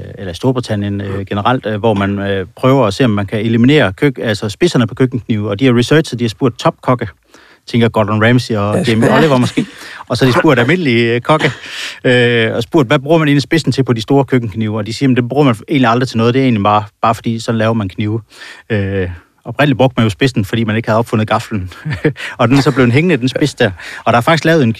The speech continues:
Speaker 1: altså, og der har været skrevet artikler i, øh, fine tidsskrifter, det der hedder British Medical Journal, omkring det her, øh, hvor de advokerer for det. Det lyder helt tåbeligt, men det giver jo egentlig, det giver da god mening. Øh, jeg, jeg er bare ikke sikker på, at, øh, at det har så stor betydning, om mon ikke folk finder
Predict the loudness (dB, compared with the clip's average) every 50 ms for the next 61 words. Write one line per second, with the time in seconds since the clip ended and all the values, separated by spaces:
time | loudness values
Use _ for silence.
0 | -4 -4 -2 0 0 0 2 2 2 2 2 2 2 2 0 0 0 0 2 2
1 | 0 -2 -2 -2 -2 -4 -2 -2 0 0 2 0 0 0 -2 -2 -2 -2 -2 -2
2 | 0 0 2 2 2 2 0 -2 -2 0 0 -2 -2 -2 -4 -6 -4 -2 0 0
3 | -2 -2 -6 _ -2 -2 0 0 0 0 2 0 2 0 -4 -4 -2 0 0 0
4 | 0 -2 -2 -6 -4 -4 -4 -4 -4 -6 -6 -4 -6 -6 -6 -10 -16 -20 -20 -20
5 | -20 -10 _ -4 -4 0 2 0 2 2 2 2 2 2 0 0 2 2 2 2
6 | 2 2 0 0 0 2 2 4 4 4 4 2 0 0 0 2 2 2 0 -2
7 | -6 -4 -4 -4 -4 0 2 4 4 4 4 2 0 -2 -2 -4 -6 -8 -4 -2
8 | 0 0 0 2 2 2 2 4 4 2 4 4 2 0 -2 -6 -8 -6 -4 -2
9 | -2 -2 -4 -2 -2 -2 0 0 0 0 2 0 0 2 2 2 2 2 0 -4
10 | -6 -4 -4 -4 -4 -4 -6 -10 -18 -20 -20 -20 -20 -20 -18 _ -4 -4 -4 -4
11 | -6 -14 _ _ _ -20 -14 -4 -4 0 0 0 0 0 -2 0 2 0 0 0
12 | -2 -2 0 0 0 0 -2 -4 -2 -2 0 2 2 2 0 2 0 -2 -2 -2
13 | -4 -2 -2 0 0 -2